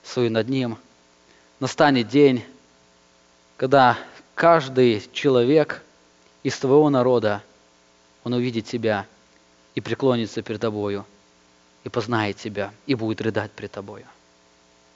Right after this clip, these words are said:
Я благодарю тебя за то, что ты сегодня открываешь двери пред язычниками, и мы сегодня можем быть частью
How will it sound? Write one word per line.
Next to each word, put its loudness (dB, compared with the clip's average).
Я 2
благодарю 6
тебя 2
за -4
то, -2
что -4
ты -4
сегодня 2
открываешь 4
двери 6
пред -4
язычниками, -6
и 2
мы 4
сегодня 2
можем 0
быть -2
частью -4